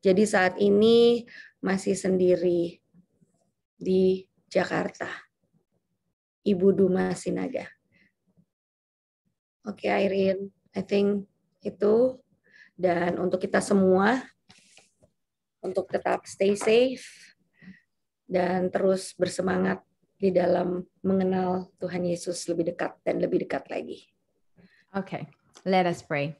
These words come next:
Speaker 2: Dear Heavenly Father, I want to praise you and thank you for another day that we can learn about how you are a God of love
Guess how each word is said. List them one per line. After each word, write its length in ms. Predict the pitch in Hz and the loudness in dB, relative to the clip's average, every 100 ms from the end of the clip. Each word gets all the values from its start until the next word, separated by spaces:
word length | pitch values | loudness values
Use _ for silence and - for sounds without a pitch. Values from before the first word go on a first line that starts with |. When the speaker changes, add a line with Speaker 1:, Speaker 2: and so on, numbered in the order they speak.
| _ _ _ _ - - - _ | _ _ _ _ -20 -20 -20 _
Speaker 2:
Dear 160 | - 285 | 4 4
Heavenly 400 | 285 254 226 220 | 4 2 2 0
Father, 560 | - 226 226 240 240 247 | 4 4 6 4 4 4
I 80 | 202 | 2
want 240 | 202 202 | 2 2
to 80 | 185 | 0
praise 400 | 190 220 214 214 | 0 0 0 2
you 160 | 220 196 | 0 2
and 80 | 185 | 0
thank 320 | 185 185 190 202 | 0 -2 -2 -2
you 240 | 202 196 | 2 2
for 240 | 190 180 | 0 -2
another 400 | 180 196 196 202 | 0 2 0 0
day 480 | 202 170 175 175 170 165 | -2 2 2 4 2 0
that 160 | 165 147 | -2 -2
we 240 | 196 214 | -2 -2
can 340 | 202 196 185 | -4 -2 0
learn 460 | 185 196 190 185 180 - | 0 0 -2 -2 -4 -4
about 640 | 190 175 190 185 180 180 - _ _ _ _ _ _ _ _ _ - | -6 -4 -4 -2 -2 -4 -14 _ _ _ _ _ _ _ _ _ -8
how 240 | 262 254 | 0 2
you 400 | 226 240 269 - | 2 4 2 2
are 320 | 226 233 233 | 0 0 0
a 160 | - 196 | -2 -6
God 320 | 190 190 196 | -4 -4 -2
of 100 | 180 | -4
love 540 | 175 165 156 165 185 | -6 -6 -8 -10 -14